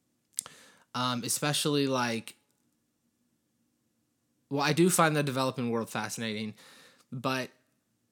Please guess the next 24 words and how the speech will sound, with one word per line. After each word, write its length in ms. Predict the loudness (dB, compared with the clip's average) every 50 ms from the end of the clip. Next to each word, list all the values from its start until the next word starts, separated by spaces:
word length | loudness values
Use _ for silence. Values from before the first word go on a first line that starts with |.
| _ -6
even 240 | -2 0 2 4 4
the 80 | 2 2
developed 460 | 2 0 0 2 2 2 0 -2 -4
world, 260 | -2 -2 -2 -2 -4
such 300 | -4 -4 -4 -2 -2 -4
as 160 | -4 -4 -6
when, 420 | -4 -4 -2 0 0 0 -2 -2 -4
um, 460 | -4 -4 -6 -6 -6 -6 -10 -12 -14 _ _ -20 -20 -20 -20 -20 -20 -20 -20 -20 -20 -20 -20 -20 _ _ _ _ _ _ _ _ _ _ _ _ _ -4
when 220 | -2 0 0 0
Britain 320 | 0 0 0 0 0 -2 0
chose 400 | 2 2 2 2 2 2 0 0
to, 500 | -2 -2 -2 0 0 0 0 -2 -2 -4
uh, 400 | -2 -2 -2 0 0 -2 -2 -4 -8 -10 -12 -14 -16 -20 -20 -16 -12
leave, 760 | -8 -4 0 2 2 4 4 2 2 0 -2 -4 -8 -12 -14 -16 _ _ _ -12 -8
um, 500 | -6 -4 -4 -6 -6 -8 -10 -12 -12 -16 -20 _ _ _ _ _ _ _ _ _ _ _ _ _ _ _ _ _ _ _ _ _ _ _ _ _ _ _ _ _ _ _ _ _ _ _ _ _ _ -6
wow, 240 | -4 -4 -4 -6 -8 -16 _ _
when 140 | -10 -8 -6
they 120 | -6 -6
chose 300 | -4 -2 -2 -2 -2 -2 -4
to 100 | -6 -6
leave 500 | -4 -2 -2 0 0 -2 -4 -6 -8 -6
the 640 | -2 -2 0 0 0 0 0 0 -2 -2 -2 -4 -6 -10 _ _ _ _ _ _ _ _ _ _ _ _ _ _ _ _ _ _ _ _ _ _ _ _ _ _ _ -6 -4
E 40 | -2 0 0 0
U, 160 | 0 -2 -4